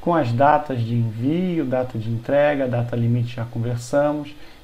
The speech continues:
E aqui eu vou marcar o texto online, certo?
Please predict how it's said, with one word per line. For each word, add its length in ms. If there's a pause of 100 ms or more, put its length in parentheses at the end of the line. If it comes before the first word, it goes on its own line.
E 120
aqui 300
eu 140
vou 180
marcar 380
o 80
texto 580 (480)
online, 520 (1500)
certo? 440